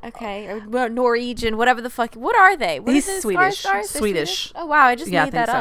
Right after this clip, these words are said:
Speaker 1: up.
Speaker 2: Yeah. Well, you know. He stands pretty straight most of it, but he does one or two things when you see him from the side. I was like, "There's a Skarsgård
Speaker 1: Mm-hmm.
Speaker 2: lurch."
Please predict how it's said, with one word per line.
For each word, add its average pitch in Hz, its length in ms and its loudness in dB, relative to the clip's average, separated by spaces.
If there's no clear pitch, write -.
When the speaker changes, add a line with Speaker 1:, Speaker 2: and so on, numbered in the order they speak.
Speaker 1:
up. - 140 -10
Speaker 2:
Yeah. 254 140 -6
Well, 208 240 -4
you 214 160 -6
know. 160 120 -2
He 427 100 2
stands 539 440 0
pretty 415 260 2
straight 254 340 2
most 285 300 2
of 294 100 0
it, 302 160 8
but 247 120 -2
he 233 80 -2
does 254 300 4
one 233 280 -2
or 247 60 -2
two 262 220 0
things 247 340 0
when 233 100 -2
you 214 80 -4
see 226 160 -2
him 226 80 0
from 214 120 -4
the 208 100 -2
side. 226 340 10
I 220 40 8
was 208 120 2
like, 185 160 2
"There's 165 240 -10
a 220 40 -10
Skarsgård 466 680 -2
Speaker 1:
Mm-hmm. 427 60 -6
Speaker 2:
lurch." 440 520 -4